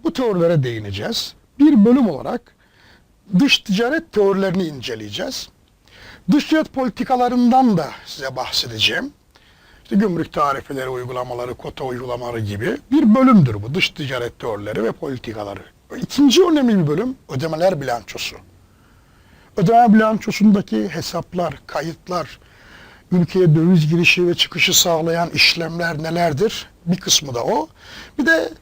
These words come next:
döviz piyasalarıyla ilgili önemli terimler, kavramlar, bunlara da değineceğiz. Şimdi ilk sorumuz,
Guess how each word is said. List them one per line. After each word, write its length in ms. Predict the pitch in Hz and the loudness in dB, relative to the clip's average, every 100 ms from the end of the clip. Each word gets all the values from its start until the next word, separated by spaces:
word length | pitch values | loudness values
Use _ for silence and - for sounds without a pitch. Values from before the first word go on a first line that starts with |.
| _ _ _ - | _ _ _ 0
döviz 360 | 254 302 349 - | 4 6 4 2
piyasalarıyla 880 | - 202 185 - 175 175 190 185 139 | -2 -6 -4 -4 -2 0 0 0 -2
ilgili 500 | 131 117 107 107 98 - _ _ _ _ _ _ - | -6 -10 -10 -10 -12 -16 _ _ _ _ _ _ -4
önemli 340 | 320 269 233 | 0 4 4
terimler, 560 | - 202 160 139 113 107 - - _ - | 4 0 0 0 -4 -8 -10 -18 _ -12
kavramlar, 720 | - 214 160 113 101 220 254 220 | -2 -2 -2 -6 -4 -4 -4 -4
bunlara 340 | 254 156 151 | -4 -4 -4
da 220 | 254 294 - - | -4 -4 -10 -8
değineceğiz. 680 | 165 151 120 98 101 - - - _ _ - - - - - | -6 -6 -4 -6 -4 -6 -8 -12 _ _ -20 -20 -18 -18 -8
Şimdi 240 | - 294 320 | 2 4 4
ilk 500 | 381 339 - - - - _ _ _ - | 4 0 0 -6 -8 -20 _ _ _ -14
sorumuz, 760 | - 160 131 180 262 - - | -6 -4 -2 -4 -4 -8 -12